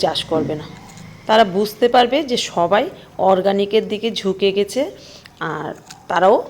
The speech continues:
অর্গানিক চাষবাস করার চেষ্টা করবে। তো বন্ধুরা, সবাইকে সচেতন হতে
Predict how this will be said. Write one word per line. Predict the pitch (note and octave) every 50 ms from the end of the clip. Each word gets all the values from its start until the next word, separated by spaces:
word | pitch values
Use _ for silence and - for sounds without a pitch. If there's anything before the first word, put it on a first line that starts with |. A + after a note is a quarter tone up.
| - F#3+ F#3
অর্গানিক | F3+ F3 F#3 F3+ F#3 G3 G3 - - -
চাষবাস | F#3 F3 F3 F3+ F3+ F3 F#3+ G#3 G#3 - - -
করার | G3 G3 B3 - F#3+ - -
চেষ্টা | F#3 - - - - E3 D#3+ -
করবে। | C#3 C#3 C#3+ - - - - - - - - - - _ _ _ _ - - - _ - - - - - - - - - - _ _ _ -
তো | C#4+ B3 B3
বন্ধুরা, | C4+ C4+ C4 C#4 D#4 E4 - -
সবাইকে | A3+ G3 G3+ G3+ G3 G3+ A3 G#3+ -
সচেতন | - F#3 F#3 G3 G3 F#3+ G#3+ G#3+ A3+ A3+ A3+
হতে | A3+ G#3+ A3 A3+